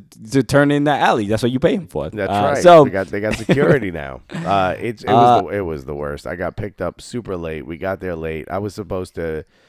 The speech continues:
Speaker 2: uh, go on at a certain time. I ended up going on thirty-five minutes later. The food was terrible.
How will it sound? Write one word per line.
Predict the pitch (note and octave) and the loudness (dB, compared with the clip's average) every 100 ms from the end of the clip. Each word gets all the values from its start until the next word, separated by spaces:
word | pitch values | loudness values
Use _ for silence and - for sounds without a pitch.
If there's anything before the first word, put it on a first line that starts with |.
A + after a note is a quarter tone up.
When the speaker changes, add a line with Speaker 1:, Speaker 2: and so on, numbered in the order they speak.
| _ _ - | _ _ -10
Speaker 2:
uh, | D2+ D2 C2+ | -6 -6 -8
go | E2 G2 F2+ | -6 -4 -4
on | F2 D#2+ | -6 -8
at | D2 | -12
a | D#2 | -12
certain | D#2 D#2+ | -12 -10
time. | F#2+ E2+ E2+ | -8 -8 -8
I | |
ended | E2+ D#2+ | -10 -10
up | E2+ | -8
going | E2+ E2+ D#2+ | -8 -8 -8
on | E2 | -10
thirty-five | D2+ - E2+ E2+ E2 E2+ D#2+ | -12 -10 -8 -8 -8 -8 -8
minutes | E2 D#2+ - | -10 -14 -10
later. | D#2+ F2 D#2+ D#2+ C2+ | -8 -6 -6 -6 -6
The | C2+ | -8
food | E2 - F#2+ F2+ | -10 -8 -6 -6
was | D#2 D#2 - | -6 -10 -10
terrible. | - G2+ F2+ E2+ F2 F2 | -10 -6 -6 -6 -8 -8